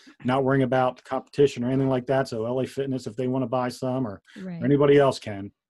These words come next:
Speaker 2: Mm-hmm.
Speaker 1: Um, and that's kinda where we're heading now is, is more of a manufacturing equipment type business. But it took nine years and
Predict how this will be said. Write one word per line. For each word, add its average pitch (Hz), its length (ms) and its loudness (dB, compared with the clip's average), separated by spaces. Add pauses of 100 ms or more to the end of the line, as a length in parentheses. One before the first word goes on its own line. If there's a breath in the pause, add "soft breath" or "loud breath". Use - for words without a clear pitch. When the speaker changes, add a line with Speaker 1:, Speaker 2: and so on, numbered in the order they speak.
(140)
Speaker 2:
Mm-hmm. 190 340 -2
Speaker 1:
Um, 104 360 -12
and 120 100 -2
that's 139 140 0
kinda 135 220 0
where 123 140 2
we're 113 100 -4
heading 107 260 -2
now 104 200 -6
is, 104 120 -10
is 120 220 -10
more 117 160 -2
of 110 100 -6
a 107 40 -6
manufacturing 107 960 -8 (480)
equipment 107 480 -10
type 101 220 -12 (160)
business. 95 420 -10
But 107 120 -8
it 104 100 -10
took 139 200 0
nine 143 280 4
years 135 320 6
and 110 180 -4